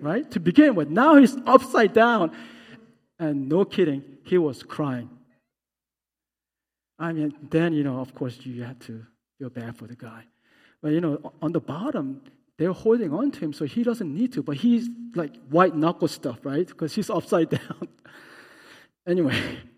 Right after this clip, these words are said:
so we're watching this. And thankfully, he was able to go down. You know, the instructor down there, did, he did this, and he went down safely. Then we went, and, and, you know, it was a good experience.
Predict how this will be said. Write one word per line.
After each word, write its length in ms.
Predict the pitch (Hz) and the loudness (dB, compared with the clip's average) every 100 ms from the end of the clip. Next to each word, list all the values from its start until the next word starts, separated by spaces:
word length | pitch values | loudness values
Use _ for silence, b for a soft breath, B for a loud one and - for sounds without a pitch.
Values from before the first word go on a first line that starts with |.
| _ _ _ | _ _ _
so 160 | - | -10
we're 320 | 147 143 156 139 | -6 -2 -2 -2
watching 400 | 131 131 - 123 | -6 -10 -12 -16
this. 260 | 117 - _ _ _ _ _ _ _ _ _ _ _ _ _ _ _ _ _ _ _ _ _ | -18 -20 _ _ _ _ _ _ _ _ _ _ _ _ _ _ _ _ _ _ _ _ _
And 320 | 147 135 135 - _ _ - | -10 -8 -10 -14 _ _ -6
thankfully, 400 | 175 170 139 123 | -6 -4 -6 -4
he 120 | 147 | -4
was 140 | 139 | -4
able 200 | 135 135 | -4 -6
to 100 | 127 | -10
go 140 | - 120 | -8 -8
down. 420 | 120 120 127 151 | -8 -12 -12 -12
You 60 | 123 | -12
know, 180 | 117 117 _ _ | -14 -18 _ _
the 220 | 127 123 - _ _ _ _ | -18 -18 -20 _ _ _ _
instructor 400 | 156 - 156 - | -10 -8 -8 -8
down 300 | 127 131 127 | -8 -8 -8
there, 260 | 127 123 127 | -10 -10 -14
did, 260 | 123 117 - | -14 -16 -12
he 140 | 147 | -10
did 200 | 131 120 | -10 -14
this, 180 | 123 117 | -16 -16
and 100 | 113 | -16
he 100 | 127 | -14
went 200 | 120 113 | -16 -16
down 200 | 127 120 | -18 -16
safely. 480 | 143 139 - 117 110 b b b - | -12 -14 -14 -20 -20 b b b -8
Then 140 | 135 | -6
we 180 | 135 135 | -4 -4
went, 280 | 127 123 117 | -4 -6 -8
and, 160 | 117 | -12
and, 300 | 123 113 113 _ _ | -12 -14 -18 _ _
you 80 | 127 | -18
know, 120 | 120 - | -18 -14
it 60 | 143 | -12
was 140 | 131 | -8
a 40 | - | 4
good 120 | 175 | 4
experience. 640 | 165 - 151 127 107 - | 4 -4 -6 -6 -14 -20